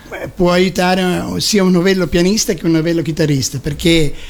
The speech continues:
è su-, l'armonia è molto semplice, una melodia molto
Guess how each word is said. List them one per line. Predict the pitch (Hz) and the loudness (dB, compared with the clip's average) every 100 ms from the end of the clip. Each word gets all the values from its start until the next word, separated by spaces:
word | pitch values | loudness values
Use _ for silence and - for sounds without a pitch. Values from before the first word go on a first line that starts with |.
| - | -14
è | - 156 | -4 0
su-, | 160 156 156 | 2 2 0
l'armonia | 156 160 165 170 | 0 2 4 4
è | |
molto | 156 151 190 | 2 0 -2
semplice, | - 196 208 196 175 | 0 0 0 -2 0
una | 170 | 0
melodia | 156 151 147 156 | 2 0 0 0
molto | 147 147 139 160 143 135 131 | 0 0 -4 -4 -4 -4 -6